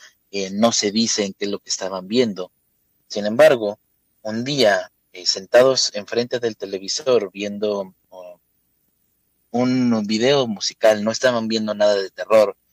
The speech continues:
no era muy oscuro, no era tan noche. Comenta que frente de ellos se materializó algo parecido a una persona. Salió corriendo hacia la recámara. Detrás de él siguió otra persona un poco más, eh, pequeña,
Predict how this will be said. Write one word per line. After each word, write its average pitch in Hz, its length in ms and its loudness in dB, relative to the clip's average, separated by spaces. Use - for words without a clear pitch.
no 110 240 6
era 107 220 6
muy 104 280 0
oscuro, 107 520 -4
no 104 120 -2
era 104 120 4
tan 95 240 -8
noche. 110 400 -6
Comenta 113 400 -10
que - 140 -12
frente 120 480 -2
de 113 120 -2
ellos 104 320 -6
se 101 160 -8
materializó 92 840 -6
algo 117 300 -4
parecido 107 560 -10
a - 20 -10
una 101 120 -12
persona. 92 520 -10
Salió 110 180 -4
corriendo 117 420 0
hacia 104 160 -4
la 98 100 -2
recámara. 95 500 -4
Detrás 110 400 2
de 117 220 2
él 107 160 -6
siguió 101 360 0
otra 139 180 2
persona 120 440 0
un 113 100 -2
poco 113 240 -4
más, 113 320 2
eh, 101 320 0
pequeña, 120 520 0